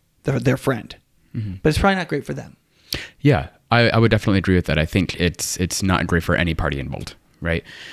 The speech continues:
Speaker 2: Uh, one is, is that when people do find a significant other and then just fall off the face of the earth, the, uh, you know, uh, for dramat-, for, for, uh, for drama, the sense of drama,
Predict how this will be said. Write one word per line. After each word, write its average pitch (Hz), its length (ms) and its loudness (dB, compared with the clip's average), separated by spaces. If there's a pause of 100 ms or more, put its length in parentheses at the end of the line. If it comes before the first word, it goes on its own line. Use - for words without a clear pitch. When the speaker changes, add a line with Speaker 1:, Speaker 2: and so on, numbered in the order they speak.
(240)
Speaker 2:
Uh, 92 240 0
one 113 340 4
is, - 340 -2 (160)
is 92 180 -2
that 90 420 -2 (400)
when 104 160 2
people 104 280 2
do 87 540 0 (340)
find 85 160 -2
a 82 40 -4
significant 80 400 -4
other 71 180 -6
and - 160 -6
then 82 80 -4
just 80 160 -6
fall 85 160 -4
off 78 80 -4
the 92 60 -12
face 73 200 -6
of - 60 -10
the 76 80 -2
earth, 62 240 -6 (400)
the, - 160 -6
uh, - 120 -6 (100)
you 104 100 -2
know, - 140 -6 (640)
uh, - 160 -6 (160)
for 104 160 0
dramat-, 76 400 -2
for, - 240 -2
for, 73 280 -2
uh, - 100 -2
for - 120 -2
drama, 76 380 0 (260)
the - 60 -16
sense - 180 -8
of 71 60 -8
drama, 64 260 -4